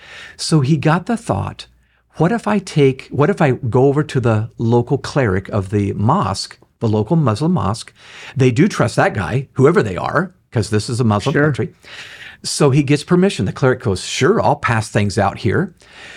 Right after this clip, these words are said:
Speaker 1: So you can imagine what this looks like. He gets his troop to march these packages on the right shoulder, rifle or gun on the left shoulder. They're marching down Main Street, taking these things to the mosque. Well, the locals see what's going on and they think,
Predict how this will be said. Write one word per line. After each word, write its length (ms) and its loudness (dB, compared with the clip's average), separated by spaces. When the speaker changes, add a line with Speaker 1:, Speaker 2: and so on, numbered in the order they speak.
Speaker 1:
So 200 0
you 140 4
can 140 2
imagine 340 0
what 120 -2
this 200 -6
looks 220 -2
like. 200 -8
He 160 -2
gets 240 2
his 160 -4
troop 280 0
to 100 0
march 360 0
these 200 0
packages 640 -2
on 320 0
the 100 0
right 240 2
shoulder, 460 -2
rifle 800 0
or 200 2
gun 300 4
on 100 0
the 100 0
left 240 0
shoulder. 340 0
They're 140 4
marching 380 2
down 380 2
Main 380 6
Street, 520 -4
taking 320 2
these 220 0
things 280 0
to 100 0
the 80 2
mosque. 340 -2
Well, 120 2
the 100 2
locals 400 2
see 260 0
what's 220 -4
going 280 0
on 160 2
and 100 0
they 100 2
think, 380 -2